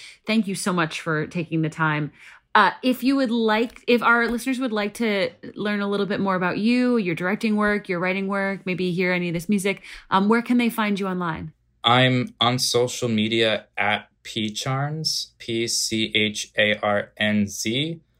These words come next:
Speaker 2: Otherwise, my website is just my name, peter charney dot com. And Bright and Brave, you can follow on social media as well. We're mostly on Facebook and have shared some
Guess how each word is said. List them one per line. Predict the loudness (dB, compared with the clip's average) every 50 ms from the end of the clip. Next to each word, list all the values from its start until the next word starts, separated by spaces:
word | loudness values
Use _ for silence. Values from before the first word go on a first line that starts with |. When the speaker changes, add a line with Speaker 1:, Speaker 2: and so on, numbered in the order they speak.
| _ _ _ -2
Speaker 2:
Otherwise, | 0 0 2 2 2 2 2 0 0 0 -2 -2 -4 -8 -8 -6 -4
my | -2 0
website | 0 2 0 0 2 0 0 2 2 0 0 0 -2 -4 _ -10
is | -10 -8 -8 -8 -10 -10
just | -6 -4 -2 -2 -2 -2 -4 -2
my | 0 0 2 2
name, | 2 0 0 0 -2 -2 -4 -8
peter | -6 -6 -4 -2 -2 -4
charney | -4 -4 -4 -2 0 0 0 0
dot | 0 0 -2 -2 -4 -4 -8 _ _
com. | -10 -6 -4 -2 -2 -2 -2 -2 -4 -6 -8 -12 _ _ _ _ _ _ _ _ _ _ 0
And | 2 4 4 4 4 4 2 0 0 -2 -4 -4 -6 -8 _ _ _
Bright | 2 2 2 0 -2
and | -6 -8 -4
Brave, | 0 2 4 4 4 2 0 -2 -4
you | -6 -8
can | -6 -4 -4 -2 -2 -2
follow | -4 -4 -2 -2 0 0 0 0 -2 -2
on | -4 -6 -8 -8 -8
social | -6 -6 -6 -6 -4 -4
media | -4 -2 -2 -2 -2 -2 -4
as | -4 -4 -4 -2
well. | 0 0 0 2 0 0 -2
We're | -2 -2
mostly | -2 -2 -2 -2 -4 -4 -2 -2 -2
on | 0 -2 -2 -4 -6 -8
Facebook | -6 -4 -2 -2 -2 -2 -4 -4 -6 -6 -6 -8
and | -10 -8
have | -6 -6 -4
shared | -2 -2 0 0 0 0 2
some | 2 0 0 0 0 -2 -4 -6 -10